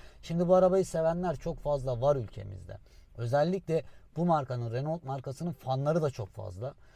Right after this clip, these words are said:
Ee, belki o arkadaşlar bana kızacaklardır ama ben şu an cidden tarafsız değerlendiriyorum. Yani bu parayı verdiğimde aldığım, e,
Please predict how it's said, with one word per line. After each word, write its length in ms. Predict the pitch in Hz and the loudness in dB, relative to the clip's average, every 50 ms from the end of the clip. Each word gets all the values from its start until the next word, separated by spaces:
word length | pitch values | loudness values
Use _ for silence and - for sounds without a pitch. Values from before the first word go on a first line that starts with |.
| - - _ - - 92 | -20 -20 _ -12 -8 -4
Ee, 240 | 117 113 110 104 104 117 | -2 -2 -2 -2 2 6
belki 280 | 151 165 160 - 160 | 8 8 8 6 6
o 40 | 160 | 6
arkadaşlar 540 | 156 147 127 151 147 139 131 - 156 156 131 | 6 6 4 2 0 -2 0 -2 -2 -2 -2
bana 160 | 135 139 139 | -2 -4 -6
kızacaklardır 640 | - 143 123 131 131 143 147 - 127 131 139 151 170 | -6 -4 -4 -2 -2 -2 -4 -4 -4 -6 -4 -4 -2
ama 180 | 147 135 123 | -2 -2 -2
ben 140 | 123 135 139 | -2 -2 -4
şu 140 | 131 - 156 | -4 -4 -6
an 140 | 151 147 131 | -4 -4 -4
cidden 360 | 123 131 - - 160 151 147 | -6 -6 -6 -4 -4 -4 -4
tarafsız 480 | - - 131 127 127 - - 165 151 135 | -4 -4 -2 -2 -4 -4 -6 -6 -4 0
değerlendiriyorum. 680 | 139 131 120 110 110 113 110 107 104 123 143 165 175 - - - - - - | 0 0 0 0 -2 -4 -6 -6 -6 -6 -6 -6 -8 -12 -14 -18 -20 -10 -4
Yani 200 | 123 135 143 156 | -2 -2 0 0
bu 100 | 180 185 | 0 0
parayı 420 | - 185 165 156 151 151 151 147 143 | 0 2 2 2 2 0 0 2 6
verdiğimde 640 | 156 170 185 180 147 147 143 135 131 139 185 196 185 - - - - - - - - - | 6 6 6 6 4 0 -2 -4 -4 -2 -2 -4 -4 -6 -12 -18 -18 -18 -20 -12 0 4
aldığım, 600 | 139 139 147 151 147 143 190 202 220 214 196 - - - - - - - - - | 6 8 8 8 8 10 10 10 10 10 6 0 -10 -18 -20 -20 -20 -16 -10 -6
e, 80 | 120 | -4